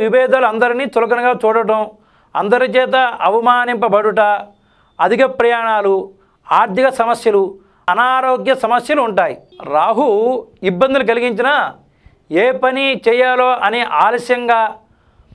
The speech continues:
పైన చూసుకుంటూ వెళ్తారు. ఇతరులను నమ్మి ఏ పనిలోకి దిగకుండా ఉండడం మంచిది. గురువు బలం వలన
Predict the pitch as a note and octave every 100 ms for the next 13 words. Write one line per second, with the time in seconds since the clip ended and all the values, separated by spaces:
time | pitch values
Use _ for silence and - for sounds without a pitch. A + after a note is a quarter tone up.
0 | - F#3+ A#3+ C4 - B3 G3 A#3+ B3 G#3+
1 | F#3+ F#3 D3+ - - _ _ _ _ F3
2 | G3+ C#4 C4+ A#3+ A#3+ A#3+ G#3 A#3+ A#3 _
3 | _ E3 G3 B3+ B3+ A#3+ B3 B3 B3 C#4
4 | G3+ G#3+ A#3+ A#3+ A#3+ A3 A3 B3 A3 F#3
5 | D#3 C3+ _ _ _ _ _ _ _ D3
6 | C#3+ A3+ C#4 C#4 C#4 B3+ A3 G#3+ A#3